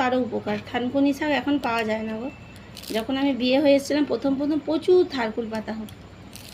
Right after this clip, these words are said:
এখন যত দিন যাচ্ছে যেন সব মিলিয়ে যাচ্ছে কোথায়। আমি তো চা পাউরুটি খেয়েছি, তারপর একবারে ভাত খাবো আর একবার চা খাবো, দিয়ে ভাত বসাবো। ওই তো আলু সিদ্ধ, ডিম সিদ্ধ করব, আর কালকে মাছের তরকারি আছে, যদি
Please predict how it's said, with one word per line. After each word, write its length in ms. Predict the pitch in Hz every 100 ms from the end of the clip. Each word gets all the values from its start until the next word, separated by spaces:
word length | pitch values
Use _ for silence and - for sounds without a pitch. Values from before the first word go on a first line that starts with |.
| - - - -
এখন 140 | 233 277 269
যত 140 | 277 285 233
দিন 120 | 269 285
যাচ্ছে 200 | 285 285
যেন 120 | 294 294 302
সব 80 | 277 233
মিলিয়ে 280 | 226 262 247
যাচ্ছে 220 | 208 208 -
কোথায়। 280 | 208 214 202 - - - - - - - - - - - - - -
আমি 100 | 247
তো 40 | 269 269
চা 100 | 254 262
পাউরুটি 360 | 269 277 277 277
খেয়েছি, 340 | 320 302 - 277 349 - -
তারপর 200 | 220 - 226
একবারে 260 | 220 254 247
ভাত 160 | 247 226 -
খাবো 200 | 262 262 302
আর 80 | 240
একবার 200 | 233 247 254
চা 100 | 247 233
খাবো, 220 | - 262 330 - - - - - - 214
দিয়ে 140 | 240 254
ভাত 160 | 220 220 226
বসাবো। 340 | 233 240 254 339 - - - -
ওই 100 | 240 240
তো 40 | 233
আলু 140 | 240 254
সিদ্ধ, 160 | 269 240 269
ডিম 140 | 262 262
সিদ্ধ 180 | - 240 285 294
করব, 180 | 311 349 247 - - - - -
আর 80 | 240 -
কালকে 220 | 262 294 269
মাছের 300 | - 262 302 285
তরকারি 320 | 269 277 294 320
আছে, 120 | 311 247
যদি 140 | 254